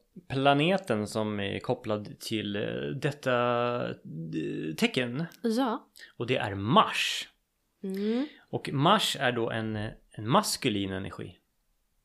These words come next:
Speaker 1: Eh, och Mars i horoskopet visar exakt hur vi gör saker och ting. Eh, snabbt, långsamt,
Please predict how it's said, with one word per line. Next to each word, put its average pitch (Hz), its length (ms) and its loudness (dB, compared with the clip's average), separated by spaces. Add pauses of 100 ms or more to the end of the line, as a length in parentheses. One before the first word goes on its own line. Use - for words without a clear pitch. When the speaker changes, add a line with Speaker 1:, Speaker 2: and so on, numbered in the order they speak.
(840)
Speaker 1:
Eh, 113 560 2
och - 280 -2
Mars 165 420 4
i 170 100 -2
horoskopet 127 680 0
visar 113 340 0
exakt - 540 -6
hur 120 140 0
vi 110 140 -2
gör 156 260 2
saker - 360 -8
och - 80 -14
ting. - 260 -16 (760)
Eh, 98 400 -8
snabbt, - 680 -2 (360)
långsamt, 123 960 -2